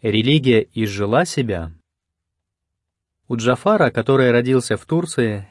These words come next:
никак не укладывалось в голове, что Бог мстительный, как было принято верить в его религии. Его жена Хидие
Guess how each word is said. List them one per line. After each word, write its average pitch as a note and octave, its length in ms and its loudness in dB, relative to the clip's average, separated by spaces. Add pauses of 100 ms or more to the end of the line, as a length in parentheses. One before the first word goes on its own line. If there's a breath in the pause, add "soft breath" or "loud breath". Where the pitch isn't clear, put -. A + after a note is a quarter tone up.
(140)
никак A#2+ 400 0
не D3 80 4
укладывалось B2 640 0
в A2 80 -16
голове, A2+ 420 0
что B2+ 220 -6
Бог A#2+ 220 0
мстительный, A#2+ 760 -4 (400)
как A2+ 180 -4
было A#2+ 260 4
принято C#3 440 0
верить A#2+ 340 0
в A2+ 60 -6
его G2+ 260 -4
религии. F2+ 560 -6 (1000)
Его G#2+ 260 -2
жена B2 300 2
Хидие C3 560 0